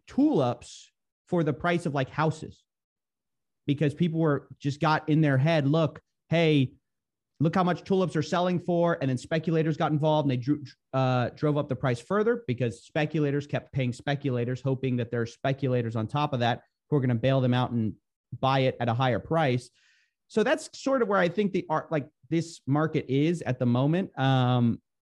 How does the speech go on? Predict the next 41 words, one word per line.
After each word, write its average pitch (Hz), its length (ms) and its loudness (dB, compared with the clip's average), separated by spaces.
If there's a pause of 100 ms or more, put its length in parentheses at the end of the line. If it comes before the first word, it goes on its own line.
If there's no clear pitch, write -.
(140)
I 135 100 2
think 151 280 0
that's 165 260 0
why 156 220 2
a 147 80 2
lot 139 180 0
of 117 60 -4
these 117 100 -8
projects 120 300 -2
are 123 60 -4
going 117 200 0
to 104 60 -2
zero. 110 260 -2
It's - 120 -10
like 95 160 -6 (200)
people 139 240 0
are 120 80 0
dumping 135 400 0
money 127 300 2
into 127 140 0
them, 165 220 -2
but 131 160 -4
there's 123 160 -4
ultimately 135 580 -2
nothing 131 360 2
special 131 460 -4
about 120 240 0
it 117 160 -4 (340)
or 127 100 2
behind 120 440 -4
it. 80 160 -10 (460)
You 151 80 0
know, 165 80 2
if 151 80 0
you're 196 360 0
a, 151 60 0
a 139 40 0
project 165 440 0
like 139 160 0
CryptoPunks, 135 680 0
the 127 100 -2